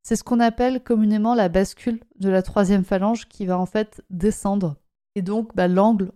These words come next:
entre la troisième phalange et la paroi va augmenter. Donc c'est comme ça qu'on remarque une fourbure et c'est comme ça aussi qu'on remarque si l'os de la troisième phalange est très très proche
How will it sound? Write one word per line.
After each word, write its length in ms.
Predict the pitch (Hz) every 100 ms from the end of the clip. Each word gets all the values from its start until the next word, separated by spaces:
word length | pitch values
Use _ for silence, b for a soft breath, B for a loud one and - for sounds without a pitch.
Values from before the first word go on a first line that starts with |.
| _
entre 240 | 196 185 208
la 100 | 190
troisième 480 | - 208 185 202 185
phalange 500 | 190 190 202 185 - _ -
et 80 | 220
la 140 | 190
paroi 600 | 185 185 180 196 247 -
va 500 | 185 175 180 170 165 - -
augmenter. 560 | 202 202 202 196 185 - _ _ -
Donc 140 | 190
c'est 200 | - 214
comme 180 | 214 214
ça 180 | - 262
qu'on 260 | - 214
remarque 600 | 175 202 208 220 208 -
une 80 | 202
fourbure 540 | 185 208 190 208 269 247
et 60 |
c'est 180 | - 196
comme 160 | 190 190
ça 160 | 233
aussi 200 | 226 254
qu'on 220 | 226 208
remarque 400 | 196 202 240 - -
si 480 | - - 240 262 - -
l'os 260 | 196 196 -
de 80 |
la 100 | 185
troisième 420 | 175 - 185 190 190
phalange 560 | 185 185 233 254 220 - -
est 220 | 180 -
très 220 | - -
très 220 | - - 220
proche 540 | - 208 - -